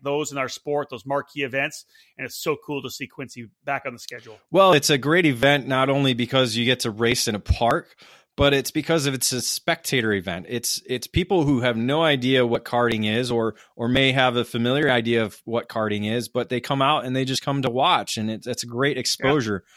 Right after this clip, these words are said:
Speaker 1: Yeah.
Speaker 2: uh, for the sport and to be able to, to take in how exciting kart racing really is.
Speaker 1: Fifteen thousand spectators on Sunday last year. Uh, you're allowed, people just come out. It's free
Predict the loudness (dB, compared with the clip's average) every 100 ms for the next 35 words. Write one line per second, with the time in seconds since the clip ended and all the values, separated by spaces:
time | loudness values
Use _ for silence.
0 | -20 _ _ -2 -2 -2 -2 -2 0 -2
1 | -2 0 0 -2 -8 -6 -4 -4 -6 0
2 | 0 2 0 -2 -4 -2 -2 -6 -4 -2
3 | -2 0 -2 -4 _ _ _ 0 2 2
4 | 2 2 2 -2 -2 -2 -2 -2 -4 -4
5 | -2 -2 -4 -6 -10 -18 -20 _ _ _
6 | _ _ _ _ _ _ _ -10 -4 -4
7 | -4 -8 -8 -2 0 0 -4 -8 -6 -4
8 | -4 -4 -4 -6 -6 -6 -4 -2 0 -2
9 | -2 -4 -4 -2 -2 -4 -6 -6 -4 -2
10 | -2 -4 -16 -14 -14 -12 -8 -2 -2 -2
11 | -10 -4 -4 -4